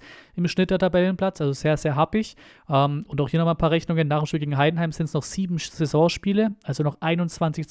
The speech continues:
Punkte zu gehen nach dem Spiel. Gewinnen wir gegen Heidenheim, haben wir, selbst wenn alles unter uns, alle Konkurrenz unter uns auch gewinnt, haben wir, wenn wir gewinnen, wenn der V F B gewinnt, eben das vorausgesetzt, genau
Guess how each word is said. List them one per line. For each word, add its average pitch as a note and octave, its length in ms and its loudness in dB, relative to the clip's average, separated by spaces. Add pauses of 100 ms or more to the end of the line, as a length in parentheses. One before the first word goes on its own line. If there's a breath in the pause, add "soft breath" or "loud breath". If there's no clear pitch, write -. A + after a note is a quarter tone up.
Punkte D#3+ 320 0
zu - 160 -6
gehen E3 380 2
nach C#3+ 260 -2
dem D3 180 -2
Spiel. F#3+ 380 0 (460 loud breath)
Gewinnen D#3+ 240 4
wir F3+ 80 4
gegen E3 180 0
Heidenheim, D#3 600 2 (340 soft breath)
haben E3 320 2
wir, F#3+ 260 4
selbst E3+ 420 2
wenn E3 140 4
alles E3 400 0
unter F3+ 400 0
uns, D#3+ 360 -2
alle E3+ 260 -2
Konkurrenz E3 420 0
unter E3 240 -2
uns D3+ 240 -2
auch G3+ 320 0
gewinnt, D3+ 500 0 (380 soft breath)
haben C#3+ 260 2
wir, F3+ 300 4
wenn C#3+ 160 4
wir D3+ 80 0
gewinnen, C#3 320 0
wenn D3+ 60 0
der C3 80 0
V D3 160 2
F - 80 -2
B C#3 100 0
gewinnt, C3+ 320 0
eben E3 120 -2
das C#3 120 -4
vorausgesetzt, D3+ 760 0 (680)
genau D3 460 4